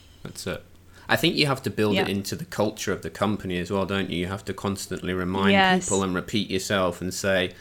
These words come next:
Speaker 1: you know, "We've, we've done something for a customer. Um,
Speaker 2: Mm-hmm.
Speaker 1: that customer is happy with what we've done for them, or they're happy with the product." Make sure that you follow up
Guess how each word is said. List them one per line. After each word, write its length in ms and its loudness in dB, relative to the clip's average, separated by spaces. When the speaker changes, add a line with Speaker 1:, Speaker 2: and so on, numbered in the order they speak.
Speaker 1:
you 80 0
know, 100 2
"We've, 280 0
we've 200 -2
done 200 0
something 280 -2
for 200 -4
a 40 -2
customer. 680 -6
Um, 460 0
Speaker 2:
Mm-hmm. 260 4
Speaker 1:
that 220 4
customer 540 -2
is 140 -4
happy 360 -2
with 180 -4
what 160 -6
we've 160 -6
done 240 -2
for 260 -8
them, 360 -6
or 240 -6
they're 140 -6
happy 280 -12
with 140 -8
the 40 -8
product." 540 0
Make 300 2
sure 180 -2
that 160 0
you 120 -4
follow 420 0
up 340 0